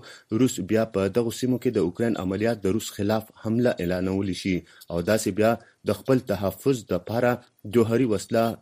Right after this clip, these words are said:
د استعمال هم جایز ګڼلی شي. د روس صدر ولادیمیر پوتین په یوه وینا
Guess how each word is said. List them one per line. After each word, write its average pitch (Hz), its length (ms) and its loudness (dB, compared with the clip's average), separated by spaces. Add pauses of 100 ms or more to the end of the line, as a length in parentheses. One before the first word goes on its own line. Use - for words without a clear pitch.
(260)
د 95 260 2
استعمال 110 500 0
هم 117 80 0 (160)
جایز 98 260 -2 (180)
ګڼلی 95 380 0
شي. 98 160 0 (840)
د 135 200 10
روس 156 160 2
صدر 135 180 2
ولادیمیر 117 540 0
پوتین 123 360 2 (120)
په 110 240 2
یوه 101 260 2
وینا 117 180 0